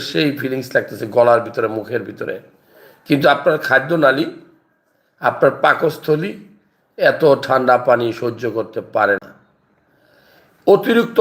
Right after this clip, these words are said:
ঠান্ডা পানি খেলে আপনার রক্তের যে ভেসেলগুলা, মা-, আমাদের যে রক্ত নালীগুলা, সেগুলার কনস্ট্রিকশন, সংকোচন হয়, ব্লাড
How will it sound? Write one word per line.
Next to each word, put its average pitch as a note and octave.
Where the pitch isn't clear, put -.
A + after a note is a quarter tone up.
ঠান্ডা F3+
পানি G3+
খেলে F#3
আপনার F#3
রক্তের G3+
যে C#3
ভেসেলগুলা, F#3
মা-, C3+
আমাদের D3+
যে G3
রক্ত E3+
নালীগুলা, D#3
সেগুলার D3+
কনস্ট্রিকশন, D#3+
সংকোচন E3+
হয়, G#2+
ব্লাড D#3